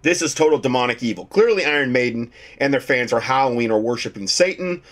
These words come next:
not the Lord Jesus Christ. There is no other way that this evil album cover can be interpreted.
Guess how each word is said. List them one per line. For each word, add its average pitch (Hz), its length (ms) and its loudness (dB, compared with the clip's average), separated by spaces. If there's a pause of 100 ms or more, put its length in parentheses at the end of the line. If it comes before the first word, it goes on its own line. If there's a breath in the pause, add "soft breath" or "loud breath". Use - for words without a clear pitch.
(200 loud breath)
not 127 200 0
the 135 80 2
Lord 123 220 -2
Jesus 104 320 -8
Christ. 147 420 2
There 135 200 2
is 120 120 -4
no 120 160 -4
other 123 220 0
way 120 240 0
that 117 140 -6
this 113 200 -4
evil 117 300 -2
album 113 340 0
cover 110 240 -4
can 107 160 -10
be 98 140 -10
interpreted. 196 720 2